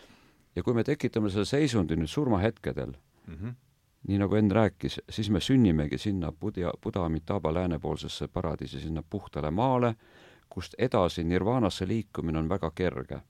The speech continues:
Speaker 2: Mhm.
Speaker 1: Seal on siiski mingi vorm veel. Et see on nagu vahe, vaheaste seal siis,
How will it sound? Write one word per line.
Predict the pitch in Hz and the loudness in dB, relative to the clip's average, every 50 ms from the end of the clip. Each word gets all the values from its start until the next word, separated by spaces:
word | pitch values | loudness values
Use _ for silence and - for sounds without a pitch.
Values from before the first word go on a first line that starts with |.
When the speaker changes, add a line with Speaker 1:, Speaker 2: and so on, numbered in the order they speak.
| _ _ _ _ _ | _ _ _ _ _
Speaker 2:
Mhm. | 82 76 - - - 101 110 113 | -20 -20 -20 -16 -16 -14 -14 -12
Speaker 1:
Seal | - - 107 101 | -8 -2 0 2
on | 101 95 | 2 2
siiski | 104 107 - - 101 | 0 -2 -2 0 0
mingi | 98 104 92 90 85 | 2 2 2 2 2
vorm | 90 98 95 80 69 71 71 65 - _ _ _ _ - - | 0 0 -2 -2 -6 -10 -12 -14 -18 _ _ _ _ -16 -6
veel. | - 85 78 69 64 - - _ _ _ _ _ _ _ _ _ _ _ _ _ _ _ _ _ _ _ _ _ _ _ _ _ _ _ _ _ - - _ _ _ _ _ _ - | -2 0 0 0 -2 -4 -8 _ _ _ _ _ _ _ _ _ _ _ _ _ _ _ _ _ _ _ _ _ _ _ _ _ _ _ _ _ -20 -20 _ _ _ _ _ _ -6
Et | - 80 | -6 -4
see | - - 113 | 0 0 2
on | 101 | 2
nagu | 101 87 98 98 | 4 4 4 4
vahe, | 110 107 98 90 76 71 73 73 - - - - | 4 4 4 2 2 0 0 -4 -10 -10 -2 0
vaheaste | 101 95 85 80 85 87 - - 73 67 | 2 2 4 4 2 2 0 -2 -4 -4
seal | - - 71 71 71 67 | -2 -4 -2 -2 -2 -4
siis, | - 78 71 - - - - - | -2 -4 -4 -4 -6 -10 -10 -12